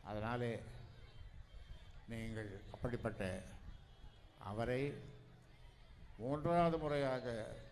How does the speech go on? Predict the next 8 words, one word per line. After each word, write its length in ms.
நரேந்திர 480
மோடி 280
அவர்கள் 320
பிரதமராக, 600
இவருடைய 540
வாக்கும் 500
தேவை. 280
நானூறு 800